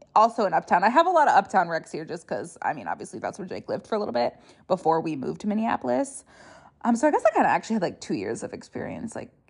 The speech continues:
in the Minneapolis restaurants. But anyway, cheeseburger, the cheeseburger at Lake and Irving, super good. It's, like, a high quality cheeseburger, okay? Because, you know, you go to Five Guys,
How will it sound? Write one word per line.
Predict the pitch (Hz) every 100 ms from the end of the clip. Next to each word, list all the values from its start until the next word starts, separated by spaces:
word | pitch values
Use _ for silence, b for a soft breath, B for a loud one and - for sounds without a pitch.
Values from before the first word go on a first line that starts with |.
| _ 151
in | 160
the |
Minneapolis | 104 104 85 - 117 208 -
restaurants. | 202 - - - -
But | 220
anyway, | 208 135 98 190 - _ _ _ _ - - -
cheeseburger, | 226 208 220 214 214 - - 208
the |
cheeseburger | 208 220 190 202 202
at | 175
Lake | 180
and | 180
Irving, | 175 190 202 - B B -
super | - 214 156
good. | 120
It's, | 185
like, | 370
a | 508
high | - 170
quality | 180 98 107 107
cheeseburger, | - 95 - - 76 -
okay? | 208 185 208 B B B
Because, | 254 262 226
you |
know, | 262
you | 320
go | 349
to | 320
Five | - 123 -
Guys, | - - -